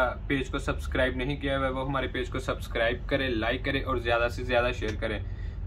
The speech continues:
और bell icon को लाजमी click करिएगा, all पे करिएगा, ताकि हमारी आने वाली video vlog आप तक पहुंच सके और उसको आपने लाजमी देखा करना है।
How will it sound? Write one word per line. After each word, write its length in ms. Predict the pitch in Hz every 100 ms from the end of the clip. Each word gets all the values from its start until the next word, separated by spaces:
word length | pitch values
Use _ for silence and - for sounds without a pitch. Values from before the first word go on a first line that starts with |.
| -
और 420 | 131 123 123 123
bell 280 | 127 135 151
icon 260 | 147 151 147
को 100 | 151
लाजमी 360 | 135 139 151
click 460 | 143 - - 147 143
करिएगा, 560 | 147 147 143 143 139
all 260 | 135 127 135
पे 80 | 151
करिएगा, 380 | 147 139 143 143
ताकि 340 | 143 123 123
हमारी 340 | 139 139 131 127
आने 200 | 123 123
वाली 220 | 131 127
video 440 | 127 - 123 135
vlog 460 | 131 - 117 123 139 - -
आप 200 | 123 123 -
तक 180 | 135 - -
पहुंच 300 | 139 139 131
सके 360 | 131 - 107 104
और 200 | 120 123
उसको 220 | 120 123
आपने 320 | 117 123 123
लाजमी 360 | 117 110 117 123
देखा 260 | 110 127
करना 260 | 123 120 127
है। 200 | 131